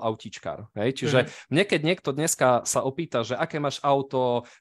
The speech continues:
Speaker 1: koľko má kilovatov a tak ďalej, ja poviem, že neviem, má štyri kolesa a, a volant, hej, čiže ja vôbec nie som takto na auta stále, ani do tej doby som nikdy nebol takýto na
Speaker 2: Mhm.
Speaker 1: auta, ale keď som to auto uvidel, to bola láska na prvý pohľad,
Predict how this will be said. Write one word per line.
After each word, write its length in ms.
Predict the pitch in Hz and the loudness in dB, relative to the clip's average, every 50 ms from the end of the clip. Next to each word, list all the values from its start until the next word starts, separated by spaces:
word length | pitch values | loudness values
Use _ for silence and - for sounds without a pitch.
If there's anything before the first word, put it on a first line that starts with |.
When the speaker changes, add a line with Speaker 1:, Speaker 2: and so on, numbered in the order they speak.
| _ | _
Speaker 1:
koľko 240 | - 165 160 - 156 | -4 -4 -4 -4 -4
má 160 | 147 147 135 | -4 -4 -6
kilovatov 480 | - - 147 139 131 135 131 135 139 135 | -4 -4 -2 0 0 0 0 0 -2 -2
a 80 | 131 | -2
tak 160 | 131 - 127 127 | -2 -4 -6 -4
ďalej, 240 | 135 131 131 127 | -2 -2 0 -2
ja 80 | 120 120 | -2 -4
poviem, 320 | - 139 131 131 127 120 | -6 -6 -4 -4 -4 -4
že 80 | 117 123 | -6 -6
neviem, 320 | 120 127 135 127 117 110 | -4 -2 0 0 0 -2
má 80 | 107 107 | -4 -6
štyri 320 | - - - 135 127 113 | -8 -6 -6 -6 -6 -4
kolesa 640 | - 120 113 117 117 - - 123 117 110 107 107 107 | -2 0 0 2 2 4 4 4 6 6 6 4 4
a, 0 | |
a 100 | - 123 113 | 2 0 0
volant, 320 | 107 123 117 113 101 92 92 - - 110 | 2 2 2 2 2 0 -2 -6 -4 -4
hej, 80 | 117 123 | -4 -4
čiže 240 | - 120 110 123 | -4 -4 0 2
ja 80 | 120 117 | 4 4
vôbec 240 | 127 160 170 143 117 110 | 4 4 2 2 0 -2
nie 80 | 117 117 | -2 -2
som 320 | 117 - - 156 160 165 | -2 0 0 0 0 0
takto 320 | - 120 110 - - 131 123 | -4 -8 -8 -4 -4 -2 0
na 80 | 117 | 2
auta 240 | 113 110 - 127 120 | 0 0 0 -2 -2
stále, 240 | - - 120 120 123 | 0 2 2 2 2
ani 240 | - 135 131 131 131 | 2 0 0 0 0
do 80 | 170 | -2
tej 160 | 185 - 175 151 | -2 -2 -2 -2
doby 240 | 156 175 165 156 | -2 -2 -2 -4
som 160 | - - 151 151 | -6 -6 -6 -6
nikdy 240 | 170 151 - 139 | -6 -6 -4 -2
nebol 320 | 139 156 165 143 123 104 - | 0 2 2 2 2 -2 -2
takýto 400 | - 104 - - 110 - 113 107 | -4 -6 -8 -8 -10 -6 -2 -2
na 80 | 101 | -2
Speaker 2:
Mhm. 80 | 92 95 | 0 2
Speaker 1:
auta, 300 | 104 101 101 151 139 156 180 - - - - - - - - - - _ | 0 0 2 4 4 4 4 2 -4 -14 -20 -20 -20 -20 -20 -20 -4 _
ale 360 | 127 123 120 120 120 123 123 123 123 120 120 120 117 117 113 - - - - | 2 4 6 6 6 6 6 6 6 6 4 4 4 2 0 -2 -6 -4 -4
keď 100 | 160 147 - | -4 -2 -2
som 80 | 165 151 | -4 -2
to 160 | - 147 147 | 0 2 4
auto 240 | 175 196 196 180 151 | 4 2 2 0 -2
uvidel, 720 | - 147 127 127 120 110 113 113 117 113 131 156 147 135 _ _ _ | -2 -2 -4 -4 -4 -2 0 2 2 2 2 0 -2 -6 _ _ _
to 80 | _ 120 | _ -12
bola 240 | 110 117 120 120 120 | -8 -4 -2 0 2
láska 320 | 127 139 139 - - 117 | 2 2 2 0 -4 -6
na 160 | 104 104 - | -8 -8 -8
prvý 240 | - 120 110 98 92 | -8 -10 -10 -10 -8
pohľad, 400 | - - 95 92 95 82 78 - | -4 -4 -4 -4 -4 -8 -10 -12